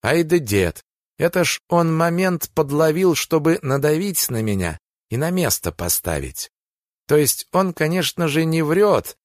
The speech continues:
и не притворяется. "Я тебя породил, я тебя и убью" для него не фраза из классической литературы,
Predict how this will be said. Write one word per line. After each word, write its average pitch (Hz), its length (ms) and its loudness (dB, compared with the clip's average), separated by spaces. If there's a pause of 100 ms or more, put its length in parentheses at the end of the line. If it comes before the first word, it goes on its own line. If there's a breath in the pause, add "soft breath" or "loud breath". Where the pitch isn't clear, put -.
(220)
и 117 120 -2
не 127 100 2
притворяется. 131 1000 -2 (460)
"Я 165 180 2
тебя 190 360 2
породил, 170 600 2 (160)
я 160 200 2
тебя 160 380 2
и 165 220 -2
убью" 143 560 0 (360)
для 156 200 0
него 190 240 2
не 180 140 2
фраза 185 760 2
из - 180 0
классической 147 720 0
литературы, 127 720 0